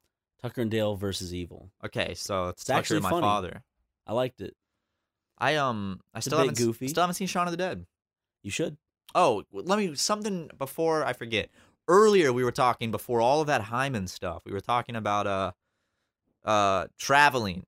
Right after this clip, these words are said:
Speaker 2: and how we're excited. My aunt, who I don't see that often, messaged me this morning and was like,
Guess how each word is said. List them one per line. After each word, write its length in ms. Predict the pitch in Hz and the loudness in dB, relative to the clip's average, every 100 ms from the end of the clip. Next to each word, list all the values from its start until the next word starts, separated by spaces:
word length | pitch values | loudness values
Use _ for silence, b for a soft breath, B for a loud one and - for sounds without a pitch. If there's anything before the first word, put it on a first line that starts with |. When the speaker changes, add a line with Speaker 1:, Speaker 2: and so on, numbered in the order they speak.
| _ | _
Speaker 2:
and 100 | 107 | -6
how 140 | 117 117 | -2 0
we're 80 | 110 | 0
excited. 500 | - 131 127 101 90 | 0 0 0 -2 -2
My 200 | 113 113 | -2 -2
aunt, 400 | 117 127 123 - _ 113 | -2 -4 -4 -8 _ -6
who 380 | 117 104 101 - _ | -4 -2 -4 -8 _
I 60 | 110 | -8
don't 140 | 107 | -6
see 160 | 101 120 | -6 -4
that 100 | 110 | -2
often, 360 | 98 92 101 98 | -2 -2 -6 -4
messaged 320 | 104 110 107 | -4 -4 -8
me 120 | 104 | -6
this 180 | 92 - | -6 -6
morning 260 | 95 90 90 | -6 -6 -6
and 80 | 95 | -8
was 140 | 92 | -8
like, 220 | 101 95 | -10 -12